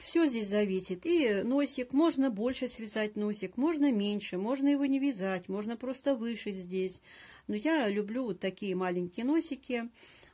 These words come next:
Вот, и тоже смотря где вы пришьёте. Если вы пришьёте ниже, он будет совсем по-другому смотреться,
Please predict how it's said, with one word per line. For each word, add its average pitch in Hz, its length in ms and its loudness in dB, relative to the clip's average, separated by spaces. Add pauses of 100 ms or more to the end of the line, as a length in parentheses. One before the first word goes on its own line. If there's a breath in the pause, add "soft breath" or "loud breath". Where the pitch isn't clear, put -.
Вот, 220 420 -4
и 294 200 2
тоже 277 320 0
смотря 247 380 0
где 240 240 -2
вы 233 140 -4
пришьёте. 185 640 -4
Если 240 180 -2
вы 294 160 0
пришьёте 294 540 0
ниже, 294 460 6
он 226 200 -2
будет 247 260 -4
совсем 294 380 -2
по-другому 220 540 -4
смотреться, 185 640 -4